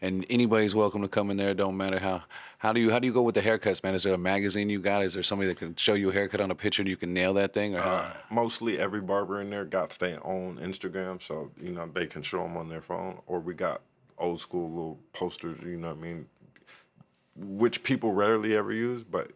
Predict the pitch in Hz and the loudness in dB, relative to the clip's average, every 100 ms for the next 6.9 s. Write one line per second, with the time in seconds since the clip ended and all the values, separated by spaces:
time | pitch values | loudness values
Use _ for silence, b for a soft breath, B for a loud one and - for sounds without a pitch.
0 | - - 127 127 110 95 87 - 113 - | -8 -6 -6 -6 -6 -4 -6 -6 -6 -4
1 | 87 78 90 87 82 80 82 82 101 135 | -6 -6 -8 -6 -8 -8 -10 -8 -6 -6
2 | 143 143 139 135 131 - - 73 - - | -6 -8 -10 -10 -8 -10 -10 -10 -12 -12
3 | - 73 76 98 92 90 95 82 - 110 | -12 -12 -4 2 2 2 2 0 -2 -6
4 | 87 - 50 - - 117 76 85 123 110 | -8 -10 -12 -10 -2 -2 -2 -4 -2 -2
5 | 95 87 - 82 82 101 110 110 113 120 | -4 -6 -6 -2 2 4 4 4 6 6
6 | 113 104 95 - 107 107 107 98 95 | 6 4 6 4 4 0 2 4 4